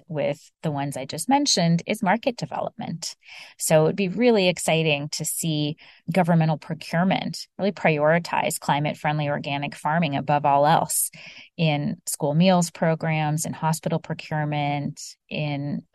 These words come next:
Department of Defense purchasing, you know, across the whole of government. I can imagine what a difference it would make if we put our public dollars to use that way.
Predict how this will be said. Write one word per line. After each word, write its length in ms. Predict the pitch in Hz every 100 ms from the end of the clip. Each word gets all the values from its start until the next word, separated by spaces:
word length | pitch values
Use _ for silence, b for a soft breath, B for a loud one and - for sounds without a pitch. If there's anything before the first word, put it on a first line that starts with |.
| -
Department 400 | 156 143 143 135
of 100 | -
Defense 800 | 127 - 170 170 165 - - -
purchasing, 720 | 170 165 170 - 160 151 151 - -
you 80 | 170
know, 120 | 165
across 360 | - 226 226
the 80 | 214
whole 260 | 185 190 180
of 120 | 156
government. 440 | 151 151 151 139
I 100 | 143
can 180 | 143 156
imagine 600 | 147 147 147 - 143 151 - B B B B
what 180 | 160 214
a 60 | 185
difference 420 | 175 - 156 -
it 100 | -
would 140 | 139
make 340 | 143 135 - 160
if 140 | -
we 80 | 147
put 180 | - 143
our 80 |
public 380 | 143 151 147 -
dollars 340 | - - 151 -
to 80 | -
use 280 | - - -
that 180 | - - -
way. 260 | - -